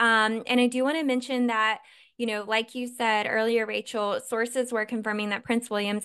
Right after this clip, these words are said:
absence from the memorial service was not related to the passing of Thomas Kingston. And I do believe that is correct, given Prince and Princess Michael of Kent were at the service. Um, I, I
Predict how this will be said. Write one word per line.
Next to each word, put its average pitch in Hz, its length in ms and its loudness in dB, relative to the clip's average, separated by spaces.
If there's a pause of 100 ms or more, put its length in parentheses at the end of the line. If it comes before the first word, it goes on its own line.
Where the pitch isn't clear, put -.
absence 202 480 -2
from 214 160 -2
the 214 100 2
memorial 202 600 -2
service 202 460 -4
was 202 180 -8
not 196 420 0
related 185 680 -4
to 202 200 -4
the 190 100 -6
passing 190 480 -2
of 190 100 -6
Thomas 190 380 -8
Kingston. 185 540 -2 (420)
And 233 260 6
I 285 180 6
do 277 220 2
believe 311 300 -2
that 262 180 2
is 233 180 2
correct, 220 680 -2
given 226 480 2 (180)
Prince 220 380 -4
and 220 160 -4
Princess 208 400 -6
Michael 196 320 -2
of 196 120 -2
Kent 190 240 -6
were - 80 -2
at 202 140 -4
the 190 100 -4
service. 208 600 0 (180)
Um, 202 380 2 (340)
I, 202 380 4
I 196 240 -2